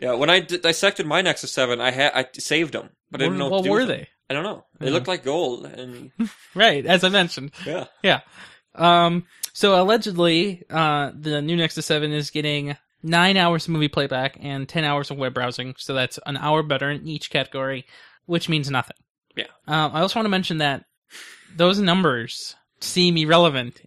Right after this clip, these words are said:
Speaker 2: in the face of the MacBook Air numbers that came out last month at W W D C. You know, uh, twelve and, what, fifteen, no, you know, nine and twelve hours for a real laptop. Why can't a tablet do this?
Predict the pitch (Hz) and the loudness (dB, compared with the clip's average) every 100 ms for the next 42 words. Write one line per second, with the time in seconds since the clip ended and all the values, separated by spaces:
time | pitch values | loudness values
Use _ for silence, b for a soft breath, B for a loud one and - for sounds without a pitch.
0 | _ - 151 151 147 143 135 160 160 160 | _ -12 -8 -6 -4 -4 -2 0 2 2
1 | 151 143 135 143 143 147 131 139 156 156 | 0 -2 0 -2 -2 -2 -6 -2 0 0
2 | 147 127 123 120 131 123 156 143 131 - | -4 -6 -6 -8 -8 -6 -6 -4 -6 -6
3 | 131 123 135 127 123 - 123 127 123 127 | -6 -6 -8 -8 -10 -8 -8 -8 -10 -10
4 | 127 - 131 127 b b b b b b | -10 -10 -10 -12 b b b b b b
5 | b _ - 156 135 127 131 _ _ 147 | b _ -6 -2 0 -2 -8 _ _ -4
6 | 131 120 113 - _ _ - 180 165 160 | -2 -2 -4 -10 _ _ -2 4 6 6
7 | 165 151 147 135 131 127 120 - 143 127 | 4 -2 -6 -6 -6 -10 -14 -20 -14 -14
8 | 113 _ - 151 - - 131 - - - | -14 _ -8 -8 -8 -16 -14 -14 -14 -8
9 | 151 131 147 160 165 160 151 151 151 147 | -6 0 2 4 2 0 0 2 4 4
10 | 147 160 165 - 156 147 131 135 131 147 | 4 2 0 -4 -2 -2 -2 -4 -4 -2
11 | 139 131 151 185 175 165 - 143 151 - | 0 0 0 2 2 2 -2 -2 0 0
12 | 151 143 156 143 127 127 131 123 - | -4 -2 0 0 -2 -10 -10 -10 -14